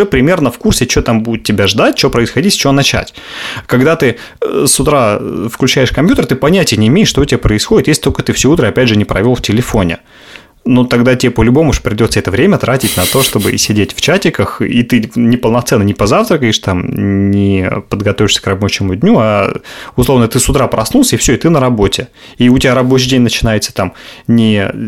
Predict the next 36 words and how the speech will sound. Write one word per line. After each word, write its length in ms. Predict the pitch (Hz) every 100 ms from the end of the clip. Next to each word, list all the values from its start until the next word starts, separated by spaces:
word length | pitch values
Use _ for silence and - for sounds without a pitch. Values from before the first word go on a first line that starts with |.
| 113
с 80 | 110
девяти 420 | 104 107 113 254
даже 200 | 175 135 123
до 120 | 113
пяти 320 | 120 107 104
там, 200 | 92 92
или 220 | 92 87 -
с 100 | 110
десяти 300 | 110 110 107
до 100 | 95
шести, 420 | - 107 - 78 - - - -
а 120 | 208
с 80 | 214
утра 240 | 240 170
прям 200 | 117 104
как 200 | 104 139
ты 80 | -
проснулся, 580 | 127 123 - 277 277 110
и 40 |
если 260 | 117 123 120
ты 120 | 113
пошёл 320 | - 107 123
сразу 260 | 107 113 104
в 40 |
рабочие 300 | 98 104 101
чатики, 400 | - - - -
всё, 260 | - - 190
у 80 | 117
тебя 140 | 113
пошёл 360 | 113 104 247 294
полноценный 440 | 127 117 - 151
рабочий 340 | 113 143 - 117
день, 180 | 120 101
и 40 |
ты 140 | -
работаешь 440 | 104 117 160 123